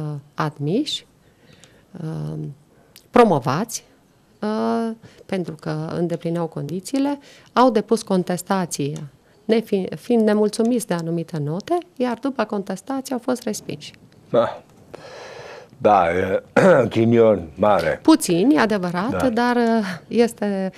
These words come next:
Speaker 1: o situație, sigur că da, pe care nu ne-o dorim nici noi și nici, <laughs> absolvenții, categoric.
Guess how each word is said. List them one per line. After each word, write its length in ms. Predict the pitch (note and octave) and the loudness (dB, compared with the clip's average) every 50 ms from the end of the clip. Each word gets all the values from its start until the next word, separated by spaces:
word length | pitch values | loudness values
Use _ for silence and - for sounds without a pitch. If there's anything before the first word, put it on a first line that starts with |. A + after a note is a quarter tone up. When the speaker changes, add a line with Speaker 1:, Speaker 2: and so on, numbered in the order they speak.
| - - - | -14 -10 -6
Speaker 1:
o 100 | - G#3 | -4 -4
situație, 640 | G3 - - F3+ - F#3 - G3 F#3 - - F#3+ F#3 F3+ F3 F3 E3+ | -4 -4 -6 -8 -4 -4 -4 -4 -4 -4 -4 -4 -4 -2 -2 -4 -4
sigur 380 | E3+ - - F3+ F3 E3+ E3 | -6 -6 -6 -4 -4 -4 -6
că 160 | D#3+ - E3 | -6 -6 -8
da, 340 | D#3+ D3+ E3+ F3 F3 E3+ E3 - - | -6 -6 -4 -4 -4 -6 -8 -8 -10
pe 60 | E3 | -12
care 280 | D#3+ - - D#3+ E3 D#3+ | -10 -8 -8 -6 -4 -4
nu 280 | E3 E3+ E3+ D#3+ D#3 D3+ | -4 -4 -4 -4 -4 -4
ne-o 140 | D#3 D3+ | -4 -4
dorim 320 | D3+ C#3+ D3 C#3+ E3+ F#3+ G3 | -4 -4 -4 -2 -2 -2 0
nici 260 | F3 E3 F3 D#3+ - | 0 0 -2 -4 -4
noi 320 | - D3+ D3 E3+ G3 G#3+ | -4 -4 -2 -2 -2 -4
și 180 | G3 - - F3+ | -4 -6 -6 -4
nici, 360 | F3 E3+ E3+ E3 E3 D#3 - - E3 - - - - - - | -4 -2 -2 -4 -6 -6 -6 -8 -6 -4 -4 -6 -6 -6 -16
<laughs> 280 | - - - - - _ | -20 -20 -20 -20 -10 _
absolvenții, 760 | - D#3+ D#3 - - E3 D3+ D3 D3 C3+ C3 C#3 - - C#3+ | -4 -4 -4 -4 -4 -4 -2 -2 -4 -4 -6 -6 -8 -12 -12
categoric. 800 | - - C#3+ - - C#3 C3 - C#3 - - - D3 - - - | -10 -10 -10 -8 -8 -10 -10 -10 -12 -12 -12 -12 -14 -16 -16 -20